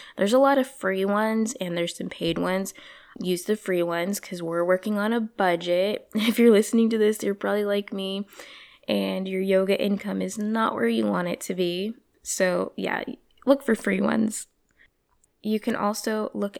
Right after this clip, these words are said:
at popular videos and then see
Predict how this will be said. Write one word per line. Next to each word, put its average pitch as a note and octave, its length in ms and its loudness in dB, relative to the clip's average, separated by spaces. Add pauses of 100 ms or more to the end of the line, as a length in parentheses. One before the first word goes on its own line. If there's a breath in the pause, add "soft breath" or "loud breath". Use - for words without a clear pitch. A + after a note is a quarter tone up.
at F#3 400 -6 (120)
popular G3 580 -4
videos D#4 800 0 (580 soft breath)
and G#3 160 -4
then F#3+ 160 -2
see G#3 580 -4